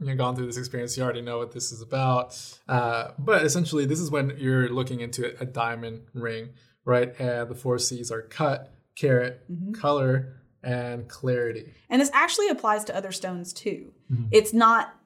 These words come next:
Speaker 2: the exact same, but the carat weight, even if it's not a diamond, there are carat weights assigned to other things too sometimes.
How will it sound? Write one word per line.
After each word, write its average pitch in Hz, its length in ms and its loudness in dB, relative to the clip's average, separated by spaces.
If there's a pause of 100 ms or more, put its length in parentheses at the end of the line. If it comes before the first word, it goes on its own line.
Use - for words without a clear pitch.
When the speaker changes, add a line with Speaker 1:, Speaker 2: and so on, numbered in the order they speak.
Speaker 2:
the 202 200 0
exact 190 460 0
same, 190 420 2
but 202 300 2
the 202 100 2
carat 247 560 0
weight, 247 480 -2 (180)
even 220 300 -2
if 208 140 -4
it's - 180 -8
not 196 140 0
a 180 40 -4
diamond, 185 400 -6
there 185 160 -2
are 185 220 0
carat 185 320 -6
weights 190 220 -10
assigned 180 320 -6
to 185 140 -10
other 180 200 -6
things 165 360 -10
too 175 340 -10
sometimes. 226 760 -8